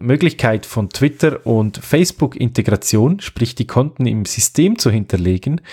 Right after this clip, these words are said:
rausgeflogen. Jetzt blüht das auch dem Mojave, also sprich dem mac O S Pendant dazu. Auch da gibt's jetzt, zumindest in der ersten Beta, wenn da kein Fehler drin ist,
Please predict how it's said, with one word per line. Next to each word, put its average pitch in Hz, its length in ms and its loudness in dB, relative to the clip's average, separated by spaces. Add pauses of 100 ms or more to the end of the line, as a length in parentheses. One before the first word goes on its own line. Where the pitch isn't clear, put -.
(280)
rausgeflogen. 123 1000 2 (260)
Jetzt - 500 -2
blüht 151 280 0
das 160 160 4
auch 127 340 2
dem 135 380 -2
Mojave, 127 480 2
also 90 120 0
sprich - 240 -2
dem 117 200 0
mac 135 240 -2
O 101 160 -2
S 90 220 0
Pendant 101 500 0 (320)
dazu. 139 480 0
Auch 139 260 0
da 117 460 0
gibt's - 320 -4
jetzt, 165 260 0
zumindest 180 380 2
in 135 40 -2
der 123 100 4
ersten 143 300 0
Beta, 123 520 0
wenn 101 140 0
da 98 140 -2
kein 101 200 -4
Fehler 117 340 2
drin 110 220 0
ist, - 320 -2